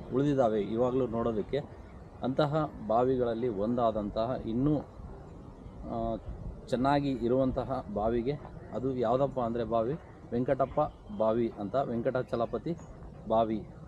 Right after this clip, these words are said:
ಅಂತ ಹೇಳ್ಬೋದು. ಅಂತಹ ಬಾವಿಗೆ ನಾನು ಇವಾಗ ಬಂದಿದ್ದೇನೆ. ನೀವು ಈ ಒಂದು ನೋಡ್ಬೋದು, ಈ ಸುತ್ತಲೂ ಇರೋದು ಒಂದು, ಆ, ನೆಲ. ಇವಾಗ ನಾನು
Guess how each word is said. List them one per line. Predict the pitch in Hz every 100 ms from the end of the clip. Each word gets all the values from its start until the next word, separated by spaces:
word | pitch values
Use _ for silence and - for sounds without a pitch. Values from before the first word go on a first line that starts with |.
| - 107
ಅಂತ | 107 151 - - -
ಹೇಳ್ಬೋದು. | 113 110 110 139
ಅಂತಹ | 120 120 156 151 156 110
ಬಾವಿಗೆ | 113 117 113 143 - - - - -
ನಾನು | 117 131
ಇವಾಗ | 143 104 113 120
ಬಂದಿದ್ದೇನೆ. | 117 104 113 104 101 135 - - - -
ನೀವು | 123 160 170 175 143
ಈ | 143
ಒಂದು | 143 143
ನೋಡ್ಬೋದು, | 143 127 131 123 -
ಈ | 117
ಸುತ್ತಲೂ | - 123 - 139
ಇರೋದು | 127 - - - - - -
ಒಂದು, | - 175 - - - - - - - - -
ಆ, | 127 123 120 - - 120
ನೆಲ. | 127 127 - - - - - -
ಇವಾಗ | 135 139
ನಾನು | 139 139